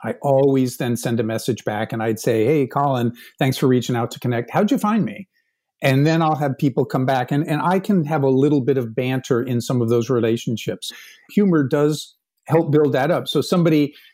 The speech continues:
sent me a note and said, "Well, I was gonna come up with something really funny, witty, and different, but I decided to come up with this instead. How did I do?" And I said, "A for effort, B minus for execution." And he came back and said,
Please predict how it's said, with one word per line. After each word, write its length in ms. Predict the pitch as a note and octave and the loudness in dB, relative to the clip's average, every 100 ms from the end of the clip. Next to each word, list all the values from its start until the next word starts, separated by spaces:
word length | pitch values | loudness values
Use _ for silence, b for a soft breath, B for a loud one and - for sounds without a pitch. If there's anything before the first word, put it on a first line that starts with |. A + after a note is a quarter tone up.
| B | B
sent 260 | - F#3+ | -2 2
me 140 | F3+ D#3 | 2 2
a 60 | |
note 200 | D3+ E3+ | 2 2
and 120 | D#3+ | 0
said, 180 | C#3 D3+ | -2 -2
"Well, 140 | C#3+ C#3 | 0 0
I 120 | C#3 | 2
was 200 | C#3+ C3+ | 0 0
gonna 200 | E3 C#3+ | 0 0
come 180 | F#3 A3 | 0 -2
up 120 | A3 | 0
with 120 | D3 | -2
something 320 | - D#3+ C3+ | 0 -2 0
really 220 | F3 A#3 | 2 4
funny, 320 | E3+ F#3+ F#3+ E3+ | 2 0 0 2
witty, 320 | D3+ F#3 E3 | 2 2 2
and 140 | C#3 | 0
different, 280 | D#3+ E3 D3+ | 0 0 -2
but 100 | C#3+ | 0
I 80 | C#3 | 0
decided 460 | C#3 - D3+ D3+ | 0 0 0 0
to 80 | C3 | -2
come 160 | - C#3+ | 0 0
up 160 | C#3 | 0
with 120 | B2+ - | -2 -2
this 440 | A#2+ A#2 - - | -2 -2 -10 -10
instead. 600 | - B2 - C#3 A2 G2+ A#2+ _ _ - | -2 -2 0 -2 -2 -6 -12 _ _ -2
How 120 | D#3+ | 2
did 120 | F3+ | 4
I 120 | F#3 | 4
do?" 380 | F3 G3+ E3 C#3 - - | 4 4 4 0 -4 -6
And 120 | C#3 | 0
I 60 | C#3 | 0
said, 340 | - C#3 C#3+ - _ _ _ - | 2 0 -2 -8 _ _ _ 0
"A 160 | D#3+ D#3+ | 2 2
for 160 | E3+ | 2
effort, 480 | D#3 D3 E3 D3+ B2 | 0 0 2 0 0
B 140 | D3 C3+ | 0 2
minus 340 | C#3 C3+ C3+ | 2 -2 -2
for 120 | C#3+ | -2
execution." 760 | B2+ - A#2+ - B2 - G#2+ A2+ b b - | -4 -6 -6 0 0 0 -8 -10 b b 0
And 100 | G3 | 4
he 140 | F#3 G3+ | 4 4
came 240 | A3 G3 | 2 2
back 240 | F#3 F#3+ | 2 0
and 120 | F#3+ D#3 | 0 2
said, 200 | F3+ | 2